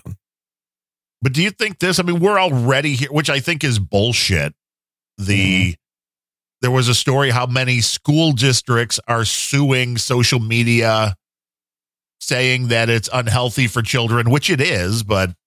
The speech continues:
Speaker 2: I don't know how the, uh, school districts get involved
Speaker 1: Mm-hmm.
Speaker 2: when the reality is that this is a parenting decision.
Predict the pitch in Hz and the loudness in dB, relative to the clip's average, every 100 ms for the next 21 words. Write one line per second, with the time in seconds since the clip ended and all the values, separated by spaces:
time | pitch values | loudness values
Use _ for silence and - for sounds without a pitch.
0 | _ - 127 120 117 117 113 113 113 104 | _ -4 -4 -2 0 0 0 0 0 0
1 | 110 98 - 135 139 107 104 - 107 - | 0 0 0 0 0 0 -2 0 -2 -2
2 | - 107 113 95 98 92 92 92 78 - | -4 -6 -4 -2 0 2 2 0 -4 -14
3 | _ _ _ - 120 98 98 101 - 127 | _ _ _ 2 4 6 4 2 0 -2
4 | 113 110 107 120 120 117 110 107 110 - | 0 2 2 2 2 2 0 0 -2 -4
5 | - 120 113 104 85 131 131 135 123 139 | -2 -2 0 -2 -2 -2 0 0 -2 -4
6 | 135 131 147 131 160 | -2 0 0 0 -2